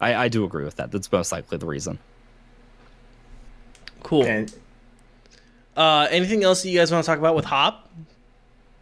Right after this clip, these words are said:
Speaker 2: Anything
Speaker 1: I
Speaker 2: at all?
Speaker 1: think I'm relatively good. It's definitely one of those games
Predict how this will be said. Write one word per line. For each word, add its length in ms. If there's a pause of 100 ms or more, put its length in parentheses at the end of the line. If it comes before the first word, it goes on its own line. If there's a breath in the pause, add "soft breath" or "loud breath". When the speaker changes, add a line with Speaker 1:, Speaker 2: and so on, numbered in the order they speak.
(1400)
Speaker 2:
Anything 280
Speaker 1:
I 40
Speaker 2:
at 60
all? 120
Speaker 1:
think 420
I'm 220
relatively 640
good. 280 (300 loud breath)
It's 240
definitely 440
one 220
of 80
those 180
games 500